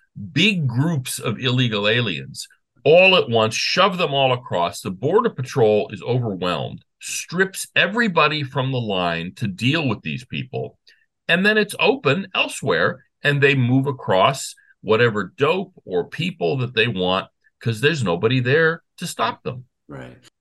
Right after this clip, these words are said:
Speaker 2: Safe to say, with all these numbers and that you report on, th-, there's, uh, <laughs> there's so many of them probably in this country now, which I would call sleeper cells.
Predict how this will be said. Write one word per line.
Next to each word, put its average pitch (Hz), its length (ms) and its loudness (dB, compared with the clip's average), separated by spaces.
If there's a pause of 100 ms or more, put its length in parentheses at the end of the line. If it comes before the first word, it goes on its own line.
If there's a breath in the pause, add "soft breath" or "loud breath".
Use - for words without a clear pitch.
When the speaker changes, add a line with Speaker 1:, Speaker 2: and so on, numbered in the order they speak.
Speaker 2:
Safe 190 260 4
to 135 120 2
say, 123 260 2
with 101 180 2
all 107 140 6
these 95 240 0
numbers 95 500 0
and 90 180 -8
that 90 100 -4
you 92 160 0
report 92 360 0
on, 85 340 -2
th-, 95 360 -14
there's, 117 500 0
uh, 92 120 -12 (120)
<laughs> 104 340 -12
there's 120 280 0
so 127 180 2
many 107 240 2
of 87 100 0
them 87 200 -4
probably 90 340 0
in 82 80 -6
this 85 140 -6
country 90 340 -4
now, 87 400 0
which 87 200 -4
I 101 80 2
would 90 180 -4
call 87 160 -2
sleeper 98 420 -2
cells. 92 520 0